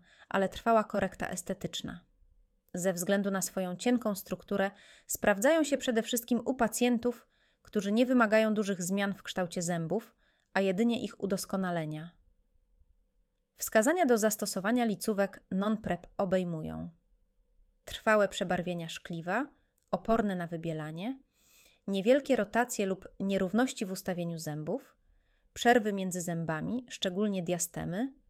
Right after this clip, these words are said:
zbyt krótkie, wąskie lub niesymetryczne korony zębowe, niewielkie uszkodzenia mechaniczne, takie jak pęknięcia czy drobne odpryski, potrzeba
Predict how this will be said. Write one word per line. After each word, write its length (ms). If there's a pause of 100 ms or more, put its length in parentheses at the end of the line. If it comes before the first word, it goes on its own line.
(640)
zbyt 320
krótkie, 640
wąskie 680 (220)
lub 240 (140)
niesymetryczne 840
korony 360
zębowe, 520 (760)
niewielkie 520
uszkodzenia 600
mechaniczne, 840
takie 260
jak 180
pęknięcia 760
czy 180
drobne 400
odpryski, 680 (960)
potrzeba 560